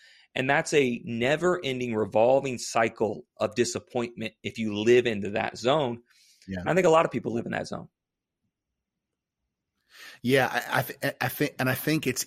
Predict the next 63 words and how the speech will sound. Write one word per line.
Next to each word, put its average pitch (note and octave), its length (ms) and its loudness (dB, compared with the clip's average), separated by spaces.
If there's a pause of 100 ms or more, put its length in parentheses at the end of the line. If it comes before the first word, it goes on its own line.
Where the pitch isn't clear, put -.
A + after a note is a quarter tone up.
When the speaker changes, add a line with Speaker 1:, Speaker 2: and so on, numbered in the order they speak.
Speaker 2:
easy D#3 420 -6
to A#2 80 -4
try A#2+ 240 -2
to G#2 60 -2
hide B2+ 440 0
it. C3+ 240 2
It's A2+ 200 -6
easy C3 240 -2
to A#2 60 -6
try A2+ 280 -2
to, G#2 240 -6 (560)
uh, - 140 -4
suppress - 680 -2
it B2 180 -2 (220)
or G#2+ 140 -4
to, A2 200 -8
or A2+ 140 -2
to G2+ 80 -4
pretend, C#3 540 -4 (100)
or A#2+ 100 0
pretend B2+ 380 -4
like A#2+ 160 -2
I'm A#2+ 140 -2
okay, A#2 340 0
but A2 260 -8
deep A2+ 200 -8
down A2 320 -4 (400)
be B2 80 0
dealing A#2+ 320 0
with G#2 100 -2
this. G2 180 -4
And, G#2+ 160 -6
and A2+ 160 -6
this D3+ 160 -2
can B2 140 -2
happen A#2 320 -2
to G#2+ 60 -4
you G#2+ 360 0 (120)
at G#2+ 120 -4
a, G#2 160 -4
any A2 160 -2
stage A2 380 -4
of F#2 80 -10
life, G#2 480 -2
right? G#2+ 160 -4
This A2+ 140 -8
can A#2+ 100 -8
happen A2 200 -8
to G#2+ 80 -10
a - 40 -12
Speaker 1:
Yeah. C3+ 80 -2
Speaker 2:
person, C3 260 -4
and A2+ 140 -8
you B2+ 80 -4
can, B2+ 160 -4 (400)
you A#2 80 -4
know, C3+ 60 -2
even C3+ 260 0
leaders C#3 320 0
and D#3 80 -4
pastors, G#2 480 -2
right? B2 220 -2
Might, A#2+ 240 -4